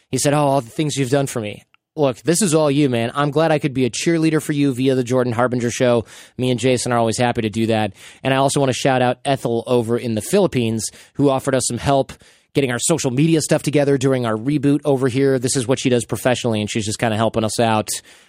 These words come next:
making sure we got our stuff together. Speaking of social media, I'm on Instagram and Twitter at Jordan Harbinger. I'm the one with the blue check marks. There's some other weirdos trying to like, trick people.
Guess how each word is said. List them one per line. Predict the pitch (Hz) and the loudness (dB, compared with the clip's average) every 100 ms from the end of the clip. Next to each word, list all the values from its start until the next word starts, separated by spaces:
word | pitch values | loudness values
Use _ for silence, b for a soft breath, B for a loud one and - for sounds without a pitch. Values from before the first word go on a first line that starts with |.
| - | -4
making | 123 127 | -2 0
sure | - 127 | 0 0
we | 110 | 0
got | 120 | 0
our | 107 | 0
stuff | - - 131 | -2 -2 -2
together. | - 113 104 95 B B B - | 0 -2 -2 -6 B B B -10
Speaking | - 202 190 | -2 0 0
of | |
social | - 170 147 | 2 0 2
media, | 135 131 147 b b b - | 2 2 0 b b b 0
I'm | 160 | 2
on | 170 | 4
Instagram | 165 - 156 156 | 2 0 0 2
and | 151 | 0
Twitter | 139 170 202 - | 0 2 2 0
at | 143 147 - - | -2 -2 -4 -10
Jordan | 120 127 147 143 | -2 2 2 2
Harbinger. | 127 135 139 143 139 | 0 0 0 0 2
I'm | 151 | 2
the | 131 | 2
one | 120 123 | 0 0
with | |
the | 113 | -2
blue | 107 117 | -2 -2
check | - 123 - | 0 -2 0
marks. | 120 131 - | 0 0 -2
There's | 113 | -2
some | - 120 113 | -2 -4 -2
other | 123 107 | -2 -2
weirdos | 95 107 107 104 95 - | -2 0 2 0 -2 -8
trying | - 113 104 | -2 0 -2
to | - _ _ _ - | -6 _ _ _ -10
like, | 101 - 113 _ | -8 -8 -18 _
trick | - 127 120 | -8 -8 -4
people. | 120 113 131 | -2 0 0